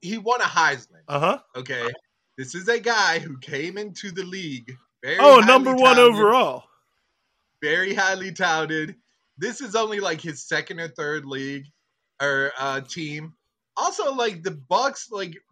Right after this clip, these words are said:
Speaker 1: really aren't that good. Like,
Speaker 2: Browns,
Speaker 1: Fitzmagic
Speaker 2: Rams, Bucks. I mean, remember, he came in for L A last year after Stafford went down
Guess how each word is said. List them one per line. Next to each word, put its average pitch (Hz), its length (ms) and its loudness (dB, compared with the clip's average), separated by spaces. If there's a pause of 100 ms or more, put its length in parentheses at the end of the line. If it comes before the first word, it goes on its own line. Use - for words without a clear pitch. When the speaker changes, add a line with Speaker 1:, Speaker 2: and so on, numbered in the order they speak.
Speaker 1:
really 339 240 -12
aren't 262 240 -12
that 160 320 -10
good. 254 340 -14
Like, 208 300 -10 (320)
Speaker 2:
Browns, 196 500 4
Speaker 1:
Fitzmagic 196 80 2
Speaker 2:
Rams, 226 380 2
Bucks. 208 520 -2
I 165 120 -2
mean, 175 380 -6 (460)
remember, 220 340 4
he 202 160 0
came 233 340 -2
in 226 260 0
for 180 240 -2
L 190 240 4
A 214 140 4
last 175 440 -4
year 147 220 -2
after 143 300 -6
Stafford 175 560 -4
went 185 240 -2
down 170 480 2